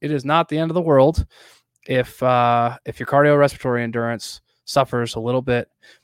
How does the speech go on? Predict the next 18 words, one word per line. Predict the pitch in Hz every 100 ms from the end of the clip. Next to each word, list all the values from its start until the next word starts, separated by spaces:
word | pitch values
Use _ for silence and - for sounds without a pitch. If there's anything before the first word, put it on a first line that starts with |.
| _
in | 113 107
the |
next | 110 117 -
six, | - 123 -
eight, | 117 117 - -
ten, | 120 120
twelve | 113 - 123 123
weeks | 127 151 135 - - - - - _ -
as | 117 117
a |
result | 113 113 117 117 113 -
of | 113 107 104 104
the, | 110 104 104 -
the | 110
coronavirus. | - 107 101 95 92 101 - _ _
Okay. | - 113 110 _
So | - 110 104 - _ _ -
it, | 131 127